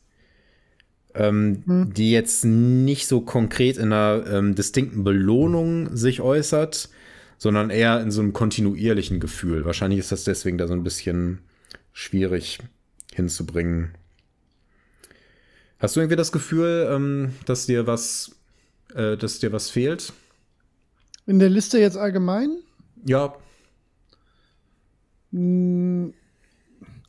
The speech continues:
Speaker 2: jein, also schon, also ich weiß jetzt nicht genau, wahrscheinlich kann man's irgendwo mit unterbringen, aber so ganz klassisch einfach Loot, weißt du, was ich meine?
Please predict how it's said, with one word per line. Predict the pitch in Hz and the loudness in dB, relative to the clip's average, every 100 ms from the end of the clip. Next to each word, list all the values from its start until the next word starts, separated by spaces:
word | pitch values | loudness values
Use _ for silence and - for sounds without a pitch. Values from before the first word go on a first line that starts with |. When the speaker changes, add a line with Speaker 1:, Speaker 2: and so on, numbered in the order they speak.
| - - - - | -20 -20 -20 -16
Speaker 2:
jein, | 151 202 269 320 254 185 180 | -4 -2 0 2 2 2 0
also | - 190 208 208 - - _ _ - - | 0 4 4 2 -6 -20 _ _ -16 -12
schon, | - - 220 311 | -4 4 4 4
also | 277 202 | 0 2
ich | 214 | 4
weiß | 247 262 | 4 4
jetzt | 277 | 4
nicht | 247 | 2
genau, | 247 233 | 4 4
wahrscheinlich | 220 226 247 277 | 4 4 4 4
kann | - 262 | 4 4
man's | 240 - - 233 - | 4 2 -8 -18 -4
irgendwo | 233 233 226 | 2 4 4
mit | 214 226 | 2 2
unterbringen, | 233 240 247 170 156 208 240 | 2 4 4 2 2 2 2
aber | 202 202 202 202 202 - _ _ _ _ - | 2 4 6 6 2 -10 _ _ _ _ -6
so | 185 | 0
ganz | 165 226 247 | 6 6 6
klassisch | - 262 269 254 - | 4 4 4 2 2
einfach | 214 226 226 - - 226 | 2 2 2 2 -4 -6
Loot, | 214 185 208 226 165 - - - | 4 8 10 10 8 2 -8 -4
weißt | 175 190 277 | 0 2 0
du, | 311 269 | 0 0
was | |
ich | 233 | 0
meine? | 240 262 302 269 | 0 0 0 -2